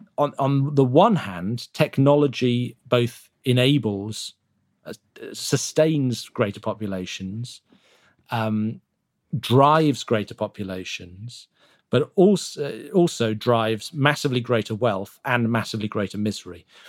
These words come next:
And although in the twenty-first century in Britain, we're not living with the same rapid demographic population growth, there, there certainly are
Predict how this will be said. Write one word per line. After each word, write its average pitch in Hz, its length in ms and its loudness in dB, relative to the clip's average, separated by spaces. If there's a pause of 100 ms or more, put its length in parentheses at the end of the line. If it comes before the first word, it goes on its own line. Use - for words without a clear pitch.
(760)
And 151 120 6
although 147 680 6 (800)
in 151 100 4
the 135 60 2
twenty-first 135 540 2
century 123 500 -2 (240)
in 139 280 6
Britain, 113 640 0 (200)
we're 123 160 2
not 143 480 2
living 120 420 2
with 113 340 -2
the 120 140 -4
same 117 600 0 (400)
rapid 117 720 0
demographic 110 680 -2 (200)
population 113 680 -2
growth, 98 520 -4 (760)
there, 139 220 4 (160)
there 135 200 0
certainly 123 840 0
are 117 400 2